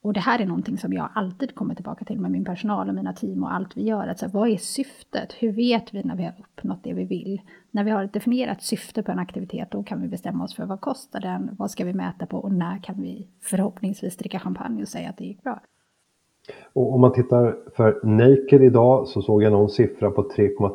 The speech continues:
Speaker 2: tre miljoner, eh, följare i sociala medier. Hur nyttjar ni den här enorma kraften som det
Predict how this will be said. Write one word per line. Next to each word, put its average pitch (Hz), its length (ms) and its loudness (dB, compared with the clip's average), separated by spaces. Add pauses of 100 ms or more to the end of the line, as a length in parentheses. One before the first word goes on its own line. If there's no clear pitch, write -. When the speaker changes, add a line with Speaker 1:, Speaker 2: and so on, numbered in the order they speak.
(140)
Speaker 2:
tre 113 420 2
miljoner, 107 1120 2 (140)
eh, 80 280 -2
följare 82 460 0
i - 20 0
sociala 82 500 -2
medier. 82 480 0 (540)
Hur 113 200 4
nyttjar 107 440 4
ni 98 280 4
den 80 160 -4
här 82 200 -4
enorma 92 400 0
kraften 82 520 -4
som 85 160 -6
det 90 240 0